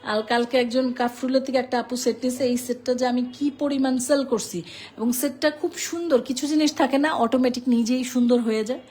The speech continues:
ওই সেটটা ওরকম। উনি সেটটা অর্ডার করে ক্যান্স-, আহ, রিটার্ন করলো, বলল, "আপু সেটটা না, আহ, সুন্দর, সমস্যাও নেই কোনো।" তাহলে রিটার্ন করছেন কেন?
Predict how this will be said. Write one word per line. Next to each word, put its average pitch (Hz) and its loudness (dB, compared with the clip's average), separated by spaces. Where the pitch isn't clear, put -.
ওই 247 0
সেটটা 226 -4
ওরকম। 175 -8
উনি 359 -2
সেটটা 359 2
অর্ডার 294 2
করে 311 0
ক্যান্স-, 262 2
আহ, 196 0
রিটার্ন 285 2
করলো, 339 0
বলল, 277 2
"আপু 262 0
সেটটা 247 -2
না, 277 -4
আহ, 190 -8
সুন্দর, 294 2
সমস্যাও 262 0
নেই 175 -6
কোনো।" 165 -8
তাহলে 294 6
রিটার্ন 302 4
করছেন 339 -2
কেন? 320 -2